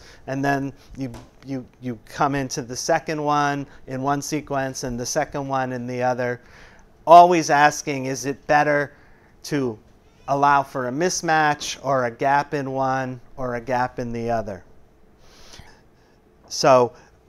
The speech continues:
the F is the score, which is indexed by I and J. So I would be moving across the first sequence horizontally,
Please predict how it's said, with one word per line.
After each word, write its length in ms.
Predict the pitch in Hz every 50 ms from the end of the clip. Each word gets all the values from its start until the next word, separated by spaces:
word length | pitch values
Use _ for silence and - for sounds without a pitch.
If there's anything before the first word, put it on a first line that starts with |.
| 143 135
the 180 | 160 156 - -
F 480 | 190 220 214 180 160 - - - - - -
is 300 | 151 151 147 135 123 120 113 -
the 200 | - 143 131 123
score, 680 | - - - - - - - 170 156 139 117 98 90 - - - - _ _ _ - - _ _ - _ _
which 320 | 135 127 147 143 - -
is 160 | 151 131 - -
indexed 640 | 208 247 247 196 170 147 135 - - - - - _
by 140 | - 135 135
I 420 | 131 143 156 160 160 156 151 151 147 131
and 180 | 139 139 131
J. 320 | - 143 143 127 113 101 90
So 200 | - - 160 147
I 380 | - - 151 160 160 156 156 156
would 240 | 151 147 151 135 123
be 300 | 151 147 147 143 131 - - - - - -
moving 420 | 123 139 156 165 - 165 151 147
across 640 | 143 131 - 160 151 135 135 135 135 - - - - - - -
the 80 | 139
first 400 | - - 170 160 160 151 - -
sequence 560 | - 165 147 151 - 151 147 143 139 - -
horizontally, 1000 | - 151 135 131 127 127 131 175 190 208 202 - - 180 160 156 151 147 139 -